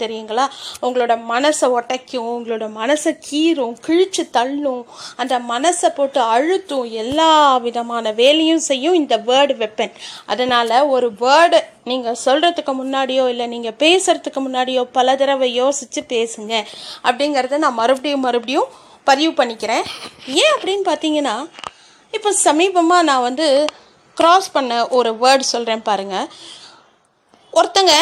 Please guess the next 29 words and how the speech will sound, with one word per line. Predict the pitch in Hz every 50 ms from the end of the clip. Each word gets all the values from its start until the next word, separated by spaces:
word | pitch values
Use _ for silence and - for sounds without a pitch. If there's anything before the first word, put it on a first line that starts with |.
| 415 370
நம்ம | 311 294 294 285 - 339
கூட | 370 370 330 269 254
இல்ல, | 254 269 277 254 - - - - 208 202
ஓகே? | - - 269 285 269 240 - _ _ _ - _ _ _ -
So, | - 349 359 320
நம்மளோட | 285 269 269 262 247 247 294 403 415 - -
சொந்தம், | 294 247 262 262 254 220 - - - - 269
ம்? | 320 440 539 - - - - - - - - - 330
அவங்கள | 370 415 440 440 392 349 339
வந்து | 330 330 339 415 494 587 605 - - - 277
அத்தனை | 285 - - - 370 359 359 349 320 320
நாள் | 330 349 392 440 415 349
அவங்கள | 302 302 294 285 277 269
வந்து | 269 269 269 294 330 302
அப்படி | 262 254 - - _ _ - 311 294 277 254 254 269
ஆஹா | 294 302 - 294 285 269 262 254
ஓஹோன்னு | 262 269 269 - 294 294 294 285 -
சொல்லிட்டு | 277 262 262 254 254 220 196 208 262 - - - - - - - _ _
within | 370 392 - 508 523 539 466 381
a | 349 -
fraction | - - 339 392 466 - - - - - 494 480 466 453
of | 415 339 - -
second-ல | - 262 262 - 302 311 302 294 262 247 233
வந்து | 226 233 247 262 254 214 220 285 - - - 208 220
பாடி | 226 226 240 262 262 254 262 254 247 214 208 - _ _ _ _ _ _ _ _ -
அப்படின்னு | 349 339 381 403 415 403 392 359 269 233 254 294
எப்படி | - - - 539 587 605 508 392
உங்களால | 339 294 294 285 285 302 339 330 320
வந்து | 294 277 294 392